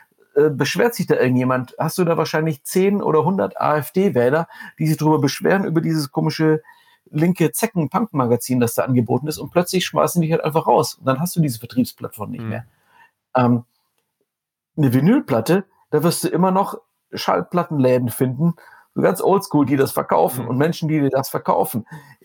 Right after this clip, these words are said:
Speaker 1: äh, nämlich Musik, wieder, widerspenstige Kultur. Das, ich will jetzt hier nicht,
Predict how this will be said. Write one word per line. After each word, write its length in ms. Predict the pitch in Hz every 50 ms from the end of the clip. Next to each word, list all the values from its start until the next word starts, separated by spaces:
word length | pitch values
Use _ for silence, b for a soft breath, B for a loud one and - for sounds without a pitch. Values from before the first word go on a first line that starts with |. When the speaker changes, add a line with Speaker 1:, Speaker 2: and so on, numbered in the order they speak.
| _ _
Speaker 1:
äh, 180 | 113 139 160
nämlich 440 | 143 151 160 165 165 156 - - - - - _ _ _ _ _ _ _ -
Musik, 640 | 165 165 160 139 131 185 214 202 - - - - _ _ - - _ _ _ _ _ _ -
wieder, 680 | 160 - - 180 208 185 180 170 165 160 160 151 - -
widerspenstige 1120 | 139 131 165 185 170 175 165 156 - - - - 147 156 143 - - 156 147 143 135 -
Kultur. 520 | - 147 139 - - 202 196 160 120 - b b b b b b b b b _ _ - _ -
Das, 340 | - - - - - _ _ _ - 175 _ _ - _ _ _ _ _ _ _ _ _ _ _ _ _ _ _ _ _
ich 180 | _ - - -
will 100 | 120 117
jetzt 120 | 107 -
hier 80 | - 113
nicht, 160 | 110 101 98